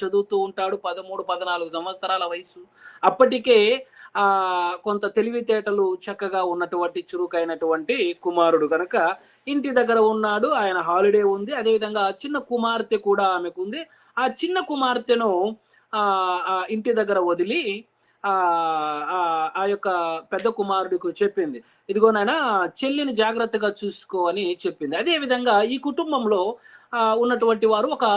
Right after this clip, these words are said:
మేకను వారు, ఆ, పెంచుతూ ఉన్నారు. ఆ, మరి పల్లెటూరులో ఉన్నటువంటి వారు సర్వసాధారణంగా ఏవో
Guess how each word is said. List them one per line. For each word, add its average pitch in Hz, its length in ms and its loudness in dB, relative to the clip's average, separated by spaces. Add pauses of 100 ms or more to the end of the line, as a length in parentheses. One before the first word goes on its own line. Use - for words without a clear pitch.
(120)
మేకను 220 880 -2
వారు, 202 540 0
ఆ, 180 80 -2
పెంచుతూ 190 480 -4
ఉన్నారు. 147 340 0 (480)
ఆ, 180 680 -2
మరి 180 220 0
పల్లెటూరులో 254 640 0
ఉన్నటువంటి 220 520 2
వారు 208 540 0
సర్వసాధారణంగా 226 840 -2
ఏవో 226 540 4